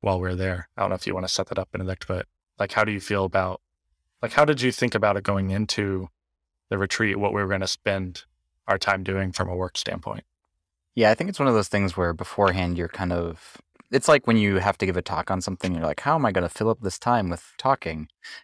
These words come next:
Speaker 2: And then you actually get into it and say, "Oh my gosh, I don't have enough time for talking." And I think that was how it f-, felt when we were there doing work stuff. And so in the new year, we adopted a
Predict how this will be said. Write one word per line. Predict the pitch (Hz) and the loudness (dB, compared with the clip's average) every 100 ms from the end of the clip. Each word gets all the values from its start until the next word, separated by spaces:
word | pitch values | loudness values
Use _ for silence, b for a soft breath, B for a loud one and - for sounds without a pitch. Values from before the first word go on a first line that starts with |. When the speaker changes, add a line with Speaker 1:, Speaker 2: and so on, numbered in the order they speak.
| - | -4
Speaker 2:
And | 95 92 | 0 2
then | 92 92 | 2 0
you | 90 | 2
actually | 90 87 95 | 2 0 -2
get | 85 | -4
into | 85 87 95 | -4 -4 -6
it | |
and | 90 | -4
say, | - | -2
"Oh | |
my | 131 90 | 0 2
gosh, | 110 101 - | 2 2 0
I | 87 | 0
don't | 104 | 0
have | 85 | 0
enough | 92 92 | -2 -4
time | - 98 95 | -2 -4 -4
for | 104 | -6
talking." | 101 117 - 78 85 - | -2 -2 -2 -8 -10 -4
And | 113 | 2
I | 120 | 2
think | 117 107 | 2 4
that | 92 | 4
was | 92 | 2
how | - 87 | -2 -2
it | 82 - | -2 -10
f-, | - - | -20 -20
felt | - 95 87 80 - | -2 2 2 0 -8
when | 92 90 | -4 -4
we | 87 | -4
were | 82 | -4
there | 85 85 85 82 82 - | -4 -4 -4 -6 -8 -4
doing | 90 82 | -2 0
work | 87 - | -2 -2
stuff. | - 139 - B B B - - | 0 0 -2 B B B -6 2
And | 107 107 | 4 4
so | - 123 113 110 _ _ _ _ _ - | 4 6 6 4 _ _ _ _ _ -2
in | 135 | 2
the | 139 | 4
new | 123 | 6
year, | 98 95 | 6 4
we | 92 90 - | 4 0 0
adopted | 87 87 - 87 85 | 2 2 0 -2 0
a | 80 80 80 | 0 -2 -4